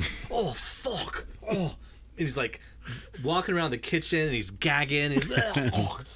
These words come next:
Speaker 1: Jesus fucking Christ. Fucking milk's rotten.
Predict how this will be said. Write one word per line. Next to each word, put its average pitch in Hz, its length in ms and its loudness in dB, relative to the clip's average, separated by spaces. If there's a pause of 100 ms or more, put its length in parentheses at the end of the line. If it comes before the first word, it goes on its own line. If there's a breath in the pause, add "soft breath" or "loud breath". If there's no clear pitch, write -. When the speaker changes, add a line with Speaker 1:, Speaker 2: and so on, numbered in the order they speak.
(200)
Speaker 1:
Jesus 165 300 -2
fucking 190 420 -2
Christ. 220 520 0 (520 loud breath)
Fucking 269 380 -2
milk's 269 280 2
rotten. 254 540 4